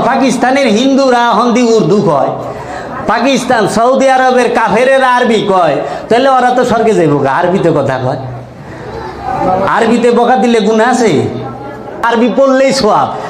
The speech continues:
তাহলে বাল্লি ড্যান্সের ওই যে গান শুনবেন খালি, কেবল "আমি তো আরবি গান শুনি", এর কোনো গুনাহ নাই, গান তো আরবি। আর এই, এই ধোঁকা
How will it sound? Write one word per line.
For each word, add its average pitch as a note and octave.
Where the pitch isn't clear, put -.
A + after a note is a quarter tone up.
তাহলে A#3+
বাল্লি A#3+
ড্যান্সের A#3+
ওই A3+
যে G3
গান F3+
শুনবেন G#3+
খালি, A3
কেবল A#3
"আমি A#3
তো G#3
আরবি A#3+
গান G3
শুনি", D3+
এর G#3
কোনো B3
গুনাহ B3+
নাই, A3
গান A3
তো D#4+
আরবি। G#3
আর D#3+
এই, A#3+
এই F3
ধোঁকা G3+